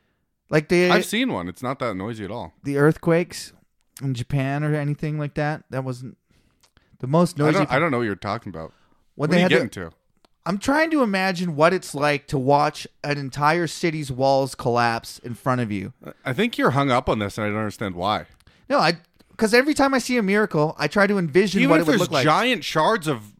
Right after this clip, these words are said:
Speaker 2: of s-, brick, individual things, and big clumps everywhere, you could still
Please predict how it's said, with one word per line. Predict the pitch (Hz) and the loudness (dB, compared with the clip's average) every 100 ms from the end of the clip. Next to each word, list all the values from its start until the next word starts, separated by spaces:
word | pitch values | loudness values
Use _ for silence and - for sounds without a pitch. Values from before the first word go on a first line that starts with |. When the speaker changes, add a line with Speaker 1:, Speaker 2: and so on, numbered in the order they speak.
| - 131 | -10 -8
Speaker 2:
of | 113 | -8
s-, | - - _ _ | -12 -16 _ _
brick, | - 123 170 214 - | -2 2 0 0 -2
individual | 143 160 123 147 165 160 | -2 0 0 0 2 0
things, | 117 147 185 151 | 0 -2 -2 -2
and | 120 | -6
big | 113 156 | -6 -6
clumps | - 131 139 - | -2 0 0 0
everywhere, | 123 113 | -2 -2
you | 117 | -4
could | 160 | -6
still | - 185 269 175 | -4 0 0 -2